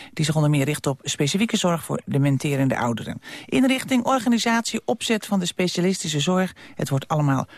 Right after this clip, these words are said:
klakkeloos gekopieerd door de Chinezen... maar dan wel in nauw overleg met de Nederlandse zorgorganisatie zelf. In de studio Bert van der Lende, hij is een van de regio-directeuren van die zorgorganisatie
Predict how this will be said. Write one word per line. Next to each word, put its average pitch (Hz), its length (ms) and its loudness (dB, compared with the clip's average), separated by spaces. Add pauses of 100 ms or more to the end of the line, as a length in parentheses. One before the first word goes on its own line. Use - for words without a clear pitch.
(120)
klakkeloos 220 460 2
gekopieerd 165 600 -2
door 175 140 2
de 156 140 -4
Chinezen... - 480 0
maar 160 120 2
dan 196 140 2
wel 240 240 2 (160)
in 160 180 0
nauw 175 220 0
overleg 156 400 -4
met 139 160 0
de 135 60 -2
Nederlandse 143 500 0
zorgorganisatie 127 1200 -4
zelf. 104 340 -2 (280)
In - 120 -2
de 277 80 4
studio 208 380 2
Bert 208 220 -2
van 190 140 0
der 175 80 2
Lende, 214 340 2 (260)
hij 143 120 -6
is - 160 -2
een 170 280 2
van 135 240 0
de 135 160 0
regio-directeuren 170 1300 0 (220)
van 156 420 0
die 147 240 -2
zorgorganisatie 131 1040 -2